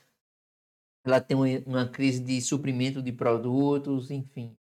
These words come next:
alguma molécula, alguma variável vai sempre mexer com a, com a minha e com a sua empresa. A empresa, qualquer empresa. Porque isso faz parte da vida,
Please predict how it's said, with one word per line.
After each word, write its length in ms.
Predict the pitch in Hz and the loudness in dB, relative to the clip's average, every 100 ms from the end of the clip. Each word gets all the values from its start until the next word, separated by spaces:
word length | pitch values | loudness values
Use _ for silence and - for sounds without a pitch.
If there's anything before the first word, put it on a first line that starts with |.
| - | -4
alguma 540 | 127 117 139 147 156 | -2 -2 -2 0 0
molécula, 640 | 143 147 131 127 123 123 127 | 2 2 4 4 4 4 0
alguma 280 | 123 156 | 2 0
variável 540 | 143 139 123 123 127 123 | 4 4 4 2 2 2
vai 140 | 127 | 0
sempre 340 | 123 147 143 143 | 0 -4 -4 -2
mexer 440 | 156 143 - 143 | -4 -4 -4 -4
com 120 | 139 | -4
a, 80 | 135 123 _ | -6 -8 _
com 80 | 180 | -4
a 80 | |
minha 260 | 147 131 160 | -4 -4 -4
e 40 | |
com 80 | 156 | 0
a 60 | 147 | 0
sua 160 | 147 | 0
empresa. 520 | 147 135 127 127 117 - - _ _ _ _ _ 156 | -6 -4 -2 -2 -2 -12 -20 _ _ _ _ _ -6
A 40 | |
empresa, 680 | 139 143 139 123 123 117 - - - _ | -4 0 0 2 2 0 -4 -12 -18 _
qualquer 240 | 147 175 | -2 0
empresa. 540 | 165 147 120 117 101 113 _ _ _ _ _ _ _ _ _ _ _ | 0 -2 -6 -6 -10 -12 _ _ _ _ _ _ _ _ _ _ _
Porque 240 | 180 175 180 | 0 4 4
isso 460 | 185 220 220 - _ _ _ _ - | 4 2 -2 -10 _ _ _ _ -10
faz 140 | 120 | -6
parte 280 | 139 135 139 | 0 0 2
da 140 | 147 | -2
vida, 440 | 139 135 123 117 | 0 -4 -4 -6